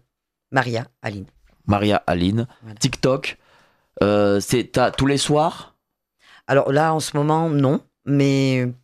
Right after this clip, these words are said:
Speaker 1: parce que voilà, j'ai besoin de me reposer un petit peu, mais sinon, c'est plutôt tous les matins.
Speaker 2: Tous les matins ?
Speaker 1: Oui, tous les matins à partir de neuf heures.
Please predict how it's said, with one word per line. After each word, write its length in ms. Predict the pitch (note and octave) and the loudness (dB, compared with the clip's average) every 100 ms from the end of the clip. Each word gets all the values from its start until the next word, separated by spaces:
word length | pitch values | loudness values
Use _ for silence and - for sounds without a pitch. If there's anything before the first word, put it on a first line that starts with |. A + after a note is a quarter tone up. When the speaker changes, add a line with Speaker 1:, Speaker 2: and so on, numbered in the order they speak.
| _ _ _ | _ _ _
Speaker 1:
parce 140 | - A2 | -10 -8
que 60 | |
voilà, 200 | A#2 A#2 | -2 -2
j'ai 120 | A2+ G#2+ | 0 -4
besoin 240 | - A#2+ | -4 -2
de 40 | A#2+ | 0
me 40 | |
reposer 340 | A#2 - B2+ A#2 | 0 0 -4 -2
un 60 | |
petit 140 | A#2+ - | -4 -4
peu, 120 | C#3+ | -2
mais 100 | D3+ | -2
sinon, 200 | - D3 | -2 -4
c'est 100 | C#3 | -4
plutôt 220 | - - | -6 -8
tous 100 | - | -4
les 60 | D3 | -2
matins. 280 | C3+ C3 A#2+ - _ _ - | 0 -2 -8 -10 _ _ 0
Speaker 2:
Tous 120 | G3 | 2
les 80 | F#3+ | 2
matins ? 280 | F3 F#3 C#3 | 2 2 2
Speaker 1:
Oui, 120 | C3+ | 2
tous 100 | D#3+ | 2
les 60 | |
matins 220 | C#3+ C3+ C#3+ | 0 0 -2
à 20 | |
partir 260 | C3 - | -4 -4
de 40 | C#3+ | -6
neuf 100 | A#2 | -6
heures. 180 | A#2 | -8